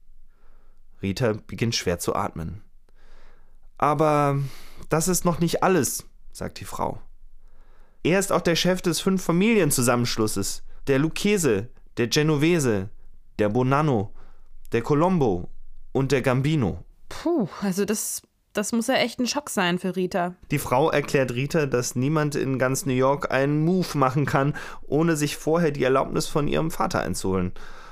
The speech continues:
Speaker 1: Also wenn zum Beispiel jemand umgebracht werden soll. Das geht nicht einfach so. Das muss erst von Ritas Vater genehmigt werden. Für Rita fügt sich jetzt natürlich das ganze Bild zusammen. Die Puzzlestücke fallen an ihren richtigen Platz.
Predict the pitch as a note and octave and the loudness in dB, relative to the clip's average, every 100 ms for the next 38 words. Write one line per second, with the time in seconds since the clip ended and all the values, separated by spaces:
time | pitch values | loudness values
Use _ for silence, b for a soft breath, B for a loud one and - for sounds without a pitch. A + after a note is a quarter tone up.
0 | B B - G2 F#2 G#2 B2 A2+ A#2 - | B B -2 -2 0 0 2 2 2 0
1 | G#2+ G#2+ G#2 - D#3 A2+ E2 F2 - F2+ | 0 2 0 0 -2 -2 -4 -6 -4 -2
2 | F2+ F2 F2 F2 - - - - - G2+ | 0 0 0 0 -6 -20 -20 -16 -4 -2
3 | - - D#3 F#2+ - D2 - - - A#2 | -2 -2 -2 -2 -6 -8 -8 -8 -8 -8
4 | B2+ - - - A#2 C#3+ C#3 G2+ B2 - | -10 -12 -8 -2 0 0 0 2 0 0
5 | C#3 A#2+ B2+ D#3 C3+ - A#2 A#2+ B2+ B2+ | -2 -2 -2 0 0 0 0 0 -2 -2
6 | C3 A2+ E2+ - F2 - - - - - | 0 0 -2 -4 -6 -6 -10 -10 -10 -10
7 | - - - - - C3 A#2+ C3+ E3 C#3 | -12 -14 -16 -16 -2 0 2 2 2 2
8 | - D3+ D3 C3+ B2 - B2+ B2 B2+ A#2+ | 0 -2 0 2 0 0 0 2 0 0
9 | A#2+ - A#2+ C3+ B2+ C#3+ - C#3+ F3 D#2+ | 0 0 0 0 2 0 0 -2 -4 -4
10 | E2 E2+ G2+ E3 D3+ C#3 - C3 A#2 - | -10 -8 -4 -2 0 0 0 -4 -4 0
11 | B2 B2+ A2+ A#2 B2 B2+ C3+ C#3 D3 D3+ | 2 2 2 2 0 0 -2 -2 0 0
12 | F2+ - | -2 -4